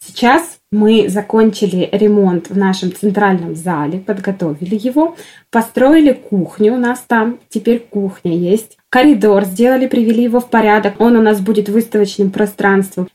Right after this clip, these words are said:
Привели в порядок пять комнат, в которых можно проживать. То есть всем нашим гостям можно там проживать. И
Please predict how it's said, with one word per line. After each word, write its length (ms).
Привели 360
в 60
порядок 400
пять 280
комнат, 440
в 40
которых 440
можно 300
проживать. 640
То 100
есть 200
всем 200
нашим 340
гостям 500
можно 380
там 180
проживать. 520
И 360